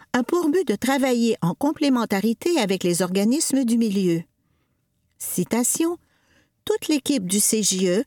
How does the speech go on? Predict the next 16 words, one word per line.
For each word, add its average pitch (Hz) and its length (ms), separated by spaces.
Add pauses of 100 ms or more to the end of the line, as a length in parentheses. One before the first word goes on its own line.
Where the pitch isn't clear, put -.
(360)
plus 320 140
particulièrement 208 840
celle 262 300
du 185 140
travail 190 420
de 175 160
rue, 240 260 (400)
sera 285 300
mobilisée 320 640
pour 220 160
offrir 196 420
un 185 120
ensemble 254 500
de 185 120
mesures 196 420
d'accompagnement 190 800